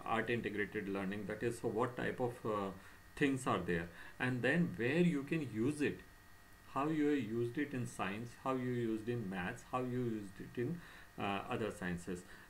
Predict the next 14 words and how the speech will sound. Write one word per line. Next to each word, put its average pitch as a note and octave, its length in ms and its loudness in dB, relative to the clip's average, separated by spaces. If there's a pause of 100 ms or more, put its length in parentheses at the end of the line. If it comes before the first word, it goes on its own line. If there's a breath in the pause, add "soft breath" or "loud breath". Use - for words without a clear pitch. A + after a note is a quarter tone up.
I'll G2+ 140 0
just A2 260 0
explain C3 400 0
in A#2 160 -2
the A#2 80 -2
next, A2 420 -6
uh, F#2+ 380 0 (320)
thing. F#2 160 -4 (100)
So B2+ 60 -6
see, A#2 260 -2 (340 loud breath)
the A#2+ 360 4
second F3 560 0
aspect - 460 0
of C#3 120 0